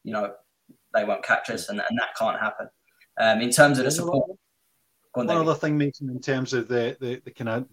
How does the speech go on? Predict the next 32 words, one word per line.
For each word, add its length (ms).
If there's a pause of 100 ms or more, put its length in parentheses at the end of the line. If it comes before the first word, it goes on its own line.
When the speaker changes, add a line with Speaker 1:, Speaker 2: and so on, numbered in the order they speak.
Speaker 2:
disconnect 640
that 240
I 160
think 320
has 160
existed 640
over 180
the 80
last 280
couple 260
of 60
years, 340 (640)
and, 340 (120)
you 100
know, 300 (680)
it, 220
it 100
won't 240
bother 280
me 160
one 240
way 100
or 60
the 140
other, 180
but 260 (160)
there's 240
a, 40
obviously 500
been 120
a 120
clamour 480